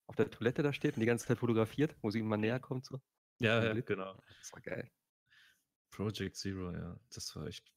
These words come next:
Speaker 2: das war ein super Spiel. Warum es davon keine Fortsetzung gibt, frag mich nicht, weil
Speaker 1: Ja, ist
Speaker 2: ziemlich
Speaker 1: wahrscheinlich, ne, im Dreamcast halt nicht so erfolgreich, das Ganze, so
Speaker 2: Mhm.
Speaker 1: dann war wahrscheinlich auch nicht so günstig, das Ganze zu produzieren, könnte ich mir vorstellen, also von daher.
Speaker 2: Ja.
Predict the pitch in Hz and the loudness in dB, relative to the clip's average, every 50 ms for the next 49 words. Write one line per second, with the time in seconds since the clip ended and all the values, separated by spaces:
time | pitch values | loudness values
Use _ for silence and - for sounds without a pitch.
0 | _ _ - - - 107 95 92 90 98 98 - 92 87 - - 92 87 90 92 | _ _ -16 -8 -6 -4 -4 -4 -4 -6 -8 -8 -8 -8 -8 -8 -8 -8 -6 -4
1 | 92 101 110 107 - - 101 127 - 156 135 120 127 120 117 120 113 113 110 107 | -4 -2 -4 -2 2 2 2 2 2 0 -2 -2 -2 -2 -2 -2 -2 -2 -2 -4
2 | 107 - - - - 113 101 98 - _ - - - - - 82 90 - - 90 | -4 -6 -10 -10 -8 -8 -8 -8 -10 _ -18 -20 -16 -12 -12 -12 -12 -10 -12 -12
3 | - - 87 90 85 - - _ _ _ - - - - 90 90 92 95 101 - | -10 -8 -10 -10 -10 -12 -18 _ _ _ -20 -12 -8 -8 -6 -6 -8 -10 -14 -8
4 | - - 101 104 110 120 123 - - - 120 - 131 120 120 123 117 - 123 123 | 0 2 4 6 6 6 6 4 4 2 4 6 6 6 6 6 4 4 6 6
5 | 127 131 127 123 120 123 113 - _ _ _ _ _ _ _ - 123 143 151 - | 8 6 6 4 2 -2 -4 -8 _ _ _ _ _ _ _ 2 4 4 4 4
6 | 143 135 135 131 - - 135 135 139 135 131 - - - 127 123 - - 123 120 | 4 4 4 4 2 4 4 6 4 4 2 -4 -4 -4 -4 -2 2 2 2 2
7 | 117 - 127 127 139 - 139 131 127 - 135 - - 135 131 135 131 - 139 135 | 4 4 2 2 2 2 0 -2 0 -2 -4 -4 -2 0 0 0 0 0 0 0
8 | 131 123 - 123 117 113 113 110 104 113 113 110 110 110 110 - _ - - - | 0 0 -2 -2 -2 0 0 -2 -2 -2 -2 -2 -4 -6 -10 -12 _ -20 -20 -20
9 | - - _ _ _ _ _ - 110 110 110 - 120 113 110 113 120 - - 120 | -20 -20 _ _ _ _ _ -2 0 0 0 0 0 0 2 0 0 -2 -2 -2
10 | 120 127 131 - - 131 - - - 123 120 117 - 113 - - - - 131 120 | -2 -2 -2 -4 -4 -6 -6 -4 -2 -2 -2 -2 -6 -10 -14 -16 -8 -4 -2 -2
11 | 120 - - - 127 123 123 117 - _ - 113 113 - 120 107 - 117 113 113 | -2 -4 -2 -2 -2 -2 -2 -4 -2 _ 0 0 0 -2 -4 -4 -2 -4 -4 -4
12 | - - 117 110 113 113 - 117 - 107 104 101 104 104 104 104 110 _ _ _ | -6 -8 -8 -6 -6 -8 -10 -10 -10 -8 -8 -6 -6 -6 -6 -8 -10 _ _ _
13 | _ _ _ _ _ 113 104 104 101 98 101 101 | _ _ _ _ _ -10 -10 -8 -8 -8 -10 -12